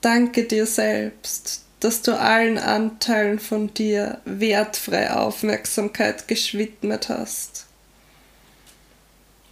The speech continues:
Du kannst jetzt entweder mit deinem Alltag normal weitermachen und mit der Energie herumlaufen, <laughs> oder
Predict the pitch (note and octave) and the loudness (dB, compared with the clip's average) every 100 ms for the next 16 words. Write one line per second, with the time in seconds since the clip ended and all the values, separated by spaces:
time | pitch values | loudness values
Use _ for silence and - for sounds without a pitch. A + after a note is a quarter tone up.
0 | - A#3 A#3 A#3 A3+ - A3+ - G#3+ A#3+ | -6 -4 0 0 0 -2 -4 0 2 2
1 | B3+ A3 G#3+ G#3 G#3 A3+ - A3 A3+ G#3+ | 0 0 2 2 0 -4 -6 -6 0 0
2 | G#3+ - G#3+ A3+ B3 - C4+ D4+ - - | 0 0 2 2 2 0 0 0 -8 -4
3 | A3+ A3 G#3 G#3 G3 G3 G3+ A3 G#3+ A3 | 0 2 2 2 2 -2 0 0 0 -2
4 | A3 A#3+ C4 E4+ - _ _ _ _ A3 | -2 -2 -2 -4 -14 _ _ _ _ -4
5 | A3 G#3 A3 A3+ G#3+ G#3+ G#3+ A3 A#3 A#3 | -2 -4 0 2 4 2 2 2 4 4
6 | A3 C4 A3+ G3+ G3+ A3+ A#3 B3+ - - | 4 4 4 4 2 0 0 0 0 2
7 | D#4+ C#4 C#4 D#4+ - - - - - - | 4 4 2 -2 -8 -20 -20 -20 -20 -20
8 | - - - - _ A#3 A#3+ A3+ A#3+ D4+ | -20 -20 -20 -20 _ 4 4 4 2 0